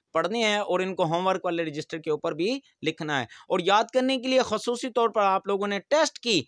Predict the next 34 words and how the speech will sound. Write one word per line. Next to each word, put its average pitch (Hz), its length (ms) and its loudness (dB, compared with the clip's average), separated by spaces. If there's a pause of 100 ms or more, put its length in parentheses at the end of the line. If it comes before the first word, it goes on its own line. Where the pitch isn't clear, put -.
(240)
तैयारी 180 280 2
करनी 185 320 -4
है। 202 80 0
चैप्टर 185 320 -2
नंबर 208 280 -2
दो 175 260 4
के, 196 200 2
अ, 196 760 0
चैप्टर 202 340 -2
नंबर 202 300 -2
दो, 196 180 2
अ, 165 640 2
में 185 180 -6
और 180 260 2
पेज 196 220 -2
नंबर 196 220 0
जो 196 140 0
है 190 80 0
तिरसठ 185 420 -4
के 202 100 -4
ऊपर 190 200 -2
आप 175 200 0
लोग 175 160 -2
जो 175 80 -6
है 175 60 -8
ना 170 120 -2
आ 165 120 4
जाएँ। 180 220 -2 (320)
इसमें 208 280 -2
शॉर्ट 208 260 -2
क्वेश्चंस 208 460 -4
तेरह 220 260 0
से 214 140 -4
लेकर 190 460 0